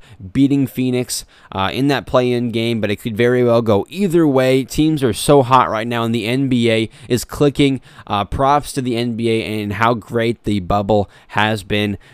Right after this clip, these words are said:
you know, up until this point. Hopefully it continues on, and we get our champion in a little bit over a month or so. So let's go ahead and pivot.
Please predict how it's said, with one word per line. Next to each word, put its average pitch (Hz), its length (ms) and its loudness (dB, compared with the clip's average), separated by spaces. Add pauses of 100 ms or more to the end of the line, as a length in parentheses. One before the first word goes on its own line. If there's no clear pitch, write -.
you - 80 -6
know, 104 120 -2
up 107 180 -2
until 110 340 0
this 95 220 -4
point. 107 360 -2
Hopefully 117 480 -2
it 107 100 -2
continues 139 500 -2
on, 117 300 0 (1200)
and 127 160 2
we 135 100 6
get 127 260 2
our 113 200 2
champion 107 680 0 (280)
in 120 120 -4
a 120 80 -2
little 117 300 2
bit 113 300 2
over 104 440 2 (280)
a 110 120 -2
month 107 440 0
or 87 160 -4
so. 82 400 -8 (480)
So - 120 -8
let's 185 180 6
go 185 140 -2
ahead 180 260 4
and 135 300 0
pivot. 123 420 -2